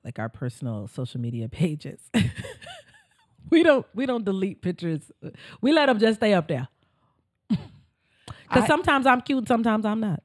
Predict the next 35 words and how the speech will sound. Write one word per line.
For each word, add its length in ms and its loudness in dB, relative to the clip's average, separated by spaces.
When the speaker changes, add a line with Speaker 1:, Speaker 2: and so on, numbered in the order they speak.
Speaker 2:
I 160 -2
have 120 -2
posted 160 -4
Speaker 1:
So 360 8
Speaker 2:
some 140 -2
of 100 -4
the 60 -8
most 320 -8
random 480 -8
things, 260 -8
and 280 4
it'll 160 0
be 60 -2
Speaker 1:
Mm-hmm. 120 -2
Speaker 2:
the 80 -6
thing 360 -8
that 180 -10
a 60 -2
hundred 600 -4
people 400 -10
will 200 -6
like. 380 -8
Really? 360 0
Speaker 1:
Mm-hmm. 340 2
I'm 140 0
eating 200 0
food 160 -2
like 140 0
this. 180 -4
<laughs> 60 -20
I 40 6
mean, 220 0
<laughs> 260 -8
'cause 1300 -4
that's, 200 0